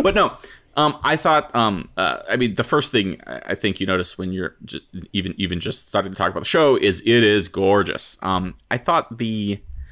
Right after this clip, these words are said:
the intro where we're in his dreams and we kinda see what looks like kind of a World War One trench raid, and then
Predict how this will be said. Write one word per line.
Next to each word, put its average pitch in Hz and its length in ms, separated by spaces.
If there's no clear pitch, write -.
the - 120
intro 190 380
where 127 160
we're 113 160
in 123 80
his 123 180
dreams 113 460
and 92 100
we 98 80
kinda 95 260
see 98 400
what - 220
looks - 200
like 90 100
kind 95 140
of 87 60
a 90 60
World 92 280
War 92 160
One 87 240
trench 135 340
raid, 113 480
and 85 140
then 85 340